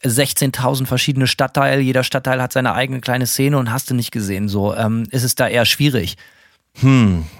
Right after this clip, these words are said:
Speaker 2: also ich sag mal so, ich erinnere mich gar nicht mehr so genau,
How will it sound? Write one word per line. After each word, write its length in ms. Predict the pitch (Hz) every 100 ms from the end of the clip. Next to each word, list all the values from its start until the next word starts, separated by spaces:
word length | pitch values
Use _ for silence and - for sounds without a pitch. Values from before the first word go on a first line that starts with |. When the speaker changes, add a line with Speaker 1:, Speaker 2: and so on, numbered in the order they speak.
| -
Speaker 2:
also 220 | 110 110
ich 120 | 110
sag 120 | 120 -
mal 160 | 139
so, 320 | 107 127 139 -
ich 160 | 101
erinnere 220 | 90 120 139
mich 160 | 117
gar 160 | - 98
nicht 120 | 120
mehr 140 | 120 113
so 100 | 104
genau, 640 | 98 92 95 107 110